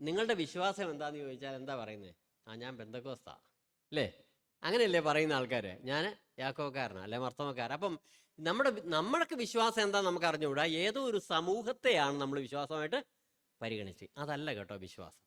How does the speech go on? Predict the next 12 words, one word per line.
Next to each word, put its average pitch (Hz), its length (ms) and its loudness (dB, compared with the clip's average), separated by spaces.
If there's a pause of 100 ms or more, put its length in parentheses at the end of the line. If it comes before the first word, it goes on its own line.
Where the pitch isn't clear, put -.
വിശ്വാസം 226 420 -4
എന്ന് 165 120 -4
പറയുന്നത് 92 640 -10 (480)
നാം 165 480 -2
ഏറ്റുപറഞ്ഞ് 139 680 -6
സ്വീകരിച്ചിരിക്കുന്ന, 107 1160 -12
നാം 151 260 -4 (100)
തിരിച്ചറിഞ്ഞിരിക്കുന്ന 113 1120 -8 (380)
കർത്താവായ 147 600 -4
യേശു 120 380 -8
ക്രിസ്തുവിലുള്ളതായ 110 920 -10
നമ്മുടെ 107 460 -6